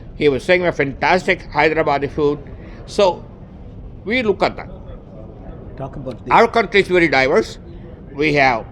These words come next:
Speaker 1: all the different ethnicity, all the different ethnic, uh, food. So we need to focus on prevention, early detection, and effective treatment.
Speaker 2: Uh, yesterday in கோயம்புத்தூர்ல பெஸ்ட் கியூர் ஃபவுண்டேஷன் கிறிஸ் சுதந்திரமும் தமிழ்நாடு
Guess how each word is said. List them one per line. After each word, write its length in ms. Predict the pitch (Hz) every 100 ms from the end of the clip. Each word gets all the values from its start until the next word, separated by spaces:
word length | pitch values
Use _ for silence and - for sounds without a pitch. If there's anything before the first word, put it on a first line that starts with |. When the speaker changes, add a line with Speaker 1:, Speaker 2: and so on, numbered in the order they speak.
| -
Speaker 1:
all 260 | 151 226
the 120 | 240 175
different 340 | 156 156 156
ethnicity, 680 | 139 - 143 143 135 143 123
all 180 | 135 196
the 140 | 185
different 300 | 135 135 139
ethnic, 320 | 120 - 120 117 - - 120
uh, 280 | 110 104 101 - - - -
food. 280 | 151 165 - - -
So 220 | - 180
we 240 | 156 185
need 180 | 226 214
to 100 | 190
focus 640 | - 185 190 208 214 - - - - - - -
on 200 | 135 123
prevention, 640 | 147 165 196 190 185 165 -
early 240 | 147 175
detection, 580 | 156 147 143 139 135 127
and 160 | 123 120
effective 400 | 110 131 - 104
treatment. 280 | 113 80 - - - - - - -
Speaker 2:
Uh, 240 | 139 135 139
yesterday 520 | 156 160 - 226 208 185
in 100 | 151
கோயம்புத்தூர்ல 840 | 160 170 185 - 160 139 143 214 - - - - - - - 151
பெஸ்ட் 200 | 175 -
கியூர் 220 | 220 202
ஃபவுண்டேஷன் 560 | - 175 175 175 165 165
கிறிஸ் 200 | 151 170 175
சுதந்திரமும் 540 | 156 160 151 165 208 208
தமிழ்நாடு 460 | 156 185 190 180